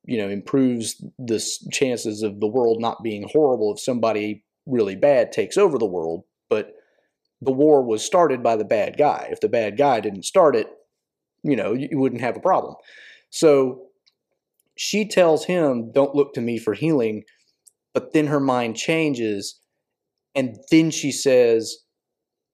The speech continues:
"I will be a healer, and I will love things that grow." And this goes to another thing that Faramir brings up in his conversations with Sam and Frodo. Right when they're about to leave, Faramir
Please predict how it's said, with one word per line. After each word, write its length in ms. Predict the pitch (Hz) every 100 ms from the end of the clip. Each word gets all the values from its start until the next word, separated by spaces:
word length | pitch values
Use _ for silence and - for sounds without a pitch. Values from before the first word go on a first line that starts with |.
| _ _
"I 140 | 117 123
will 140 | 123
be 180 | 117 110
a 40 |
healer, 480 | 107 147 135 98 -
and 120 | 110 110
I 60 |
will 180 | 107 104
love 180 | 104 98
things 260 | 107 98 -
that 140 | -
grow." 340 | 117 120 - - _ _ _ _ _
And 100 | 127
this 140 | 269 -
goes 180 | 247 -
to 140 | 151
another 300 | 131 233 233
thing 240 | - 110
that 100 | 107
Faramir 400 | - 117 107 101
brings 320 | 107 113 104 110
up 160 | 101
in 80 | -
his 120 | 98
conversations 720 | - 120 107 98 113 104 107 101
with 100 | -
Sam 240 | 117 104
and 80 | 95
Frodo. 440 | - 101 98 98 - - _ _ _ -
Right 160 | 180
when 120 | 185
they're 160 | 170 180
about 260 | 151 151 -
to 80 | 123
leave, 520 | 135 160 123 110 -
Faramir 920 | - - 160 226 208 185 175 165 165